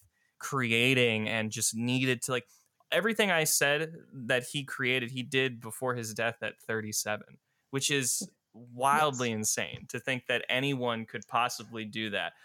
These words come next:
Speaker 1: Obviously, there was a lot of cocaine involved. Like, can't, <laughs> can't deny
Speaker 2: There
Speaker 1: that.
Speaker 2: was a lot of, there was a lot of, it was, you know, seventies.
Speaker 1: Mm-hmm. It was the seventies, yes, yes, yes. Um, but you can also see him then turn into, like, a director's favorite. You know, the Criterion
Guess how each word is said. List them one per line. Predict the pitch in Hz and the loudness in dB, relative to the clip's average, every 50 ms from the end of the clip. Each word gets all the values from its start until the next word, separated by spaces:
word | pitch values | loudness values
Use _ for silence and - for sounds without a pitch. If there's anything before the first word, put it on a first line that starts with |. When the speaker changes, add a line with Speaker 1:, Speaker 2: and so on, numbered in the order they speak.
| - - | -4 0
Speaker 1:
Obviously, | - 120 127 - - | 0 2 4 2 2
there | 123 117 | 2 0
was | 117 107 | 0 0
a | 117 | 0
lot | 113 110 | 0 -2
of | - | -2
cocaine | - 123 113 - 117 98 - | -4 -6 -6 -6 -6 -10 -10
involved. | - - - - - - 135 - _ _ _ _ - - - 113 | -10 -10 -8 -8 -8 -10 -12 -16 _ _ _ _ -20 -16 -8 -2
Like, | 110 107 104 | -2 -2 -2
can't, | - - 123 120 120 - | 0 2 2 4 6 6
<laughs> | 147 123 - 196 170 156 | 6 8 8 6 6 6
can't | 147 - 202 156 139 160 156 | 4 4 4 4 4 4 6
deny | 147 147 139 135 131 143 147 | 4 4 6 6 4 6 6
Speaker 2:
There | 165 180 | 8 8
Speaker 1:
that. | 185 196 | 8 8
Speaker 2:
was | 196 185 185 | 8 8 8
a | 185 | 8
lot | 185 180 185 190 202 208 220 | 8 8 8 8 8 8 8
of, | 247 247 180 | 8 6 6
there | - 208 202 196 | 6 6 8 8
was | 208 214 | 6 6
a | 202 190 | 6 6
lot | 180 185 190 202 214 | 8 8 8 6 6
of, | 208 | 4
it | 233 | 2
was, | 240 269 311 | 0 2 4
you | 415 392 | 6 6
know, | 269 180 151 196 202 | 6 6 6 4 2
seventies. | - - - 403 311 240 165 127 120 123 139 143 131 - - | 0 2 4 6 6 6 6 4 4 2 2 2 2 0 0
Speaker 1:
Mm-hmm. | - - 127 | 2 2 4
It | 135 | 4
was | 131 131 135 - | 6 6 6 6
the | - 170 | 6 6
seventies, | - 185 151 131 135 135 151 180 - - | 6 4 4 2 2 0 0 0 2 2
yes, | 120 110 - - | 2 2 0 -2
yes, | 139 135 - 127 | -4 -2 -2 -2
yes. | 113 - - - - - - - - | -4 -4 -4 -10 -14 -20 -12 -4 0
Um, | 143 147 143 139 135 131 127 - - | 2 4 4 2 0 -4 -6 -6 0
but | - 170 160 - | 2 2 2 2
you | 170 180 165 | 0 -6 -4
can | - 190 180 | -4 -2 -2
also | - 170 196 190 - - 190 | 0 2 2 4 4 4 4
see | 165 - - - 190 180 170 | 4 4 4 4 2 0 -4
him | 143 160 175 165 156 143 | -4 -4 -2 -2 -2 0
then | 135 151 147 147 147 143 | 0 0 0 0 -2 -6
turn | - - - - 160 151 147 147 143 | -8 -8 -4 0 0 2 2 0 0
into, | - 139 139 139 135 - - 139 131 123 123 120 113 113 - | -2 -4 -4 -4 -4 -4 -4 -4 -6 -4 -4 -6 -6 -4 -2
like, | 123 117 110 - | -2 -2 -2 -4
a | 113 | -8
director's | 107 - 107 104 104 113 127 131 - - - 131 131 - - | -6 -4 -6 -2 -2 -2 -2 -2 -4 -6 -4 -4 -2 -2 -4
favorite. | - - - 131 131 127 120 123 123 127 123 123 123 | -4 -2 0 2 2 2 0 2 2 4 4 4 2
You | 117 110 | 0 0
know, | 107 107 104 104 104 | 0 0 0 -2 -4
the | 110 | -6
Criterion | 110 - - 113 110 - - 123 113 117 117 117 113 113 110 110 110 110 110 | -8 -6 -6 -6 -6 -4 -2 0 2 2 2 2 0 -2 -4 -6 -8 -10 -12